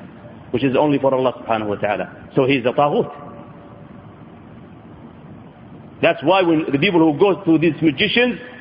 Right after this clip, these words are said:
or predictors, And they ask them and believe they are kafirs. Who said so? Muhammad sallallahu alayhi wa sallam. About the hadith of Tirmidhi, "من أتى كاهنا أو عرافا فسأله فصدقه بما يقول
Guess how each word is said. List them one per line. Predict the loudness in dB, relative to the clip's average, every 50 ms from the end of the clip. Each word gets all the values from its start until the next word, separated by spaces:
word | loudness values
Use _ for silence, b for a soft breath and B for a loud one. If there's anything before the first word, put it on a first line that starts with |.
| -18 -2 0
or | 2 2 2 0
predictors, | 0 0 2 2 2 0 0 0 2 2 2 2 0 -4 -6 -6 -6 -6 -8 -12 -18 -18 -18 -6 -4
And | -2 -2 0
they | 2 2 2 2 2 0 0 0
ask | 0 0 0 -4 -4 -2
them | 2 2 4 4
and | 2 2
believe | 2 2 2 2 2 0 0 0
they | 0 0 2
are | 0 0 0
kafirs. | 0 0 0 0 -4 -10 -16 -18 -20 -20 -20 -20 -20 -20 -20 -20 -20 -20 -20 -20 -20 -20 -20 -20 -20 -8 -4
Who | -4 0
said | 2 2 0 0 2
so? | 2 2 2 0 -2 -4
Muhammad | -6 -2 -2 0 0 0 -2 -2
sallallahu | -2 -2 0 0 0 0
alayhi | 0 -2 -2 -2 -4 -4
wa | -4 -2
sallam. | -2 -2 0 -2 -4 -6 -10 -20 -20 -20 -20 -20 -20 -14 -10 -4
About | -2 -2 0
the | 0
hadith | 0 -2 -2 -2 -4
of | -6
Tirmidhi, | -2 0 0 2 4 2 2 2 2 0 -2 -6 -16 -18 -20 -20 -18 -18 -18 -20 -20 -20 -20 -20 -20 -20 -20 -20 -20 -20 -20 -20 -6 -2
"من | 0 0 2
أتى | 2 2 2 2 2 2 2 2 2
كاهنا | 2 2 2 2 0 0 0 0 2
أو | 2 2 2
عرافا | 2 0 0 2 2 2 2 2 0 0
فسأله | 0 0 0 2 2 2 4 4 4 2 2 2 0 -2 0
فصدقه | 0 -2 0 2 0 0 2 2 0 0 0 0
بما | 2 2 4 4 4 4 4
يقول | 2 2 2 2 4 4 4 4 2 2